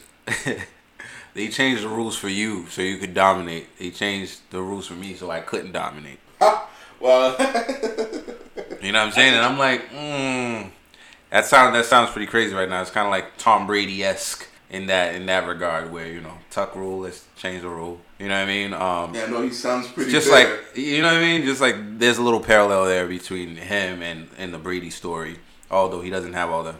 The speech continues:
Speaker 1: scandals. Well, he does have some, you know, some gambling stuff going on in his,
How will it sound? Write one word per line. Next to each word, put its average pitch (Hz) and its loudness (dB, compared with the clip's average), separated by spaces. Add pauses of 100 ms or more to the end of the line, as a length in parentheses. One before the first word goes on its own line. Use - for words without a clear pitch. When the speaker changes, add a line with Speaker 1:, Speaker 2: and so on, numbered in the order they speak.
(240)
Speaker 1:
scandals. 85 -6 (260)
Well, 247 -2
he 262 -4
does 190 0
have 113 0
some, 87 -10
you 107 -12
know, 82 -12
some 82 -10 (260)
gambling 90 -2
stuff 87 -6
going 85 -8
on 80 -8
in 82 -16
his, 90 -10